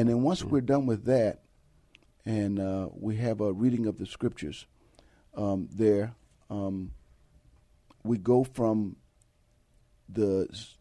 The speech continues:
Speaker 1: from the gym where we have a, you know, the che-, the, the cheesecake and ice cream.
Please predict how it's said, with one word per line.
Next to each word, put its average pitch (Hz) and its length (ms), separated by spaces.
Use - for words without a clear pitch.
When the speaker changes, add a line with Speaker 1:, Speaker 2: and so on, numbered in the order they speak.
Speaker 1:
from 101 180
the 95 100
gym 101 480
where 107 200
we 101 160
have 101 200
a, 98 200
you 104 120
know, 85 180
the 85 120
che-, - 260
the, 101 140
the 95 100
cheesecake 113 460
and 92 100
ice 104 160
cream. 98 220